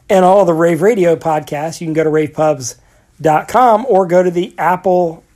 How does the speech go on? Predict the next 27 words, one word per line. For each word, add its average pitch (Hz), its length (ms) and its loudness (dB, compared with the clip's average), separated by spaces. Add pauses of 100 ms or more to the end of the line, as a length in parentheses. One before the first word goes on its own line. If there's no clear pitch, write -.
(120)
I 160 200 0
O 160 80 2
S 185 320 0
or 160 160 0
Android 165 420 -2
store 170 260 -4
and 151 140 -4
download 160 400 -2
the 151 140 -2
app, 175 260 -6 (840)
uh, 147 240 -2
the 147 80 -2
Rave 165 240 0
News 151 240 -4
app. 120 260 -16 (320)
But 160 140 0
hey, 226 160 4
I - 20 6
want 185 180 2
to - 40 -8
talk 190 160 0
to 196 80 -6
you - 20 -6
about 180 300 0
two 202 100 -10
thousand 185 320 0
nineteen. 180 540 -6